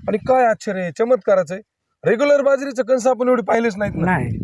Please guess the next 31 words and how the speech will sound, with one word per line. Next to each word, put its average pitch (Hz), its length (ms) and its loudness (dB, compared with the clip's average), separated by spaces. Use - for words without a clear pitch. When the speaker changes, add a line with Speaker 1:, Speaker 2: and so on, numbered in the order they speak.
Speaker 2:
रेग्युलर 196 340 2
बाजरीची 185 380 -2
कणसं 190 260 -6
एवढी 165 180 -4
येणारच 147 380 -6
नाही. 120 260 -16
Speaker 1:
नाही, 135 180 -8
नाही, 131 160 -10
नाही, 139 160 -12
कमालच 180 500 2
आहे. 143 140 -4
आणि 160 140 -4
दोन 226 200 2
एकर 220 220 0
प्लॉट 175 240 -2
आहे 175 100 -2
तुमचा? 185 300 -4
Speaker 2:
हा, 240 140 2
दोन 196 220 -2
एकरचा 131 280 -12
प्लॉट 120 280 -20
आहे. - 60 -14
Speaker 1:
बापरे. 127 380 -4
आता 180 160 0
मला 247 180 2
सांगा, 196 280 -2
तुम्ही 214 180 -8
खताची 214 340 0
मात्रा 214 380 2
वाढवायची 190 320 2
सांगितली. 123 380 -10